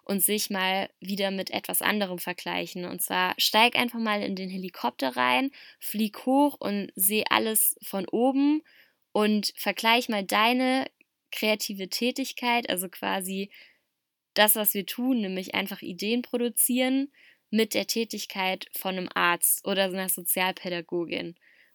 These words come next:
oder irgendwas anderem Wichtigem. Weil letztendlich das, was wir tun, davon hängt kein Leben ab. Wir haben eigentlich so gesehen null Komma gar keine Verantwortung.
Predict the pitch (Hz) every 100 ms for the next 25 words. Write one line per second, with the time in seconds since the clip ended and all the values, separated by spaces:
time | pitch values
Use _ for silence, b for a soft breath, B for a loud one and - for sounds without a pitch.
0 | - 226 214 - 202 185 - - 190 180
1 | 175 165 175 170 - 170 156 165 175 -
2 | 170 180 180 - 190 185 - 226 247 233
3 | 226 - 208 202 185 - 202 262 285 -
4 | 208 214 240 285 B B B - 202 -
5 | 196 190 185 - 226 240 247 208 214 208
6 | - 185 202 - 185 190 185 - _ 214
7 | 240 240 202 202 - - 214 202 180 185
8 | 180 190 208 - 196 180 170 180 196 -
9 | 247 226 - - 226 226 220 220 233 226